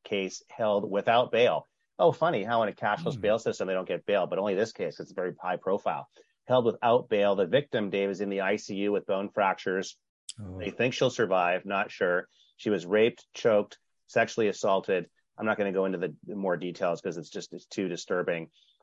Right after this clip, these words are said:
Speaker 1: Um, the offendant, black man, twenty-nine, homeless, has been homeless for years, apparently. Multiple offender, uh, in and out of jail for years and years and years.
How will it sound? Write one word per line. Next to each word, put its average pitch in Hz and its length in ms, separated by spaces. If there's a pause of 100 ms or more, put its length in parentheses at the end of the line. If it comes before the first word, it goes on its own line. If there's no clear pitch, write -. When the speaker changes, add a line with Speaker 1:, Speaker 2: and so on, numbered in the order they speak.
Speaker 1:
Um, 92 600
the 104 120
offendant, 131 600
black 113 340
man, 110 520
twenty-nine, 110 920
homeless, 110 720
has 95 100
been 98 140
homeless 104 400
for 92 340
years, 101 540
apparently. 98 640 (320)
Multiple 117 560
offender, 101 640 (280)
uh, 90 280
in 117 140
and 117 80
out 113 120
of 107 100
jail 98 460
for 92 160
years 104 680
and 95 260
years 90 440
and 90 200
years. 78 400